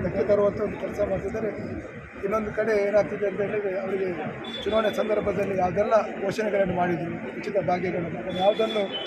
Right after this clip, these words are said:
ಜನರಿಗೆ ಮನೆ ಬಾಗಿಲಿಗೆ ತಲುಪಿಸಲಿಕ್ಕೆ ಆಗ್ತಿಲ್ಲ. ಅದರಿಂದಾಗಿ ಅದನ್ನು ಡೈವರ್ಟ್ ಮಾಡುವ ರೀತಿಯಲ್ಲಿ ಪ್ರತಿ ಅಧಿವೇಶನದ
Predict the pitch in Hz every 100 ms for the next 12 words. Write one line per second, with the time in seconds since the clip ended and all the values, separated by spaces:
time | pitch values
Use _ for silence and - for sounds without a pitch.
0 | - - 185 196 214 220 196 196 202 196
1 | 185 185 190 180 196 196 185 202 196 175
2 | 190 151 - - 214 214 220 220 226 -
3 | 175 202 202 185 214 226 208 202 196 196
4 | 208 220 233 - - - - 214 208 226
5 | 190 214 208 208 208